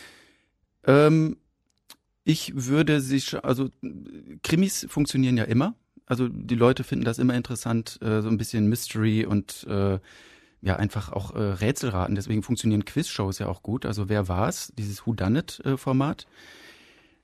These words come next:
Ähm, also es ist ein, äh, großer Unterhaltungswert und, ähm, der andere Aspekt ist, ähm, dass auch, ich kann mir auch vorstellen, dass man dadurch auch ein bisschen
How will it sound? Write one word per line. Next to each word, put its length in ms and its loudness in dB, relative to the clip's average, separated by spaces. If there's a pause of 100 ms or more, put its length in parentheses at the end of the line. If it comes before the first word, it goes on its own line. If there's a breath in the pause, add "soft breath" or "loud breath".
(160)
Ähm, 720 8
also 180 -2
es 100 -6
ist 200 -2
ein, 200 4
äh, 180 0
großer 300 0
Unterhaltungswert 1040 0
und, 420 -2
ähm, 200 2
der 140 2
andere 220 2
Aspekt 420 -4
ist, 460 -6
ähm, 500 2
dass 480 -6
auch, 260 -4 (320)
ich 140 -16
kann 140 2
mir 100 4
auch 80 0
vorstellen, 380 0
dass 260 -2
man 200 4
dadurch 400 0
auch 140 0
ein 100 0
bisschen 420 -2